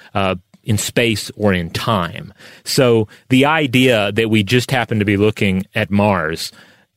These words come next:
uh, one day and there were no moons, and then we're looking at it years later and there are moons because they were launched in the interim, that's just, it's just too perfect. It's, it's just too unlikely.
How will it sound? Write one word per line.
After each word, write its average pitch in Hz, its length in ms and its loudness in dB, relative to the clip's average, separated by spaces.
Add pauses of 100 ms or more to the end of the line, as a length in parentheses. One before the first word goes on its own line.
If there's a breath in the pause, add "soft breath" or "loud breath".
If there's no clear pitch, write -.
(160)
uh, 104 240 0
one 113 340 2
day 82 360 -4 (220 soft breath)
and 104 120 0
there 104 80 4
were 101 100 4
no 104 180 0
moons, 95 400 2
and 113 140 2
then 139 120 2
we're 123 140 4
looking 117 340 2
at 101 120 0
it 98 120 -2 (100)
years 117 380 0
later 107 340 2
and 104 200 0
there 95 140 0
are 135 220 2
moons 92 460 -2
because 107 280 0
they 110 100 2
were 95 100 0
launched 104 640 -2
in 113 140 0
the 101 140 0
interim, 98 340 -2 (400 loud breath)
that's 139 200 2
just, - 260 -2
it's - 140 -4
just - 180 2
too 147 160 2
perfect. - 500 -6
It's, - 300 -10
it's - 180 -4
just - 360 -6 (260)
too 165 200 4
unlikely. 95 600 -2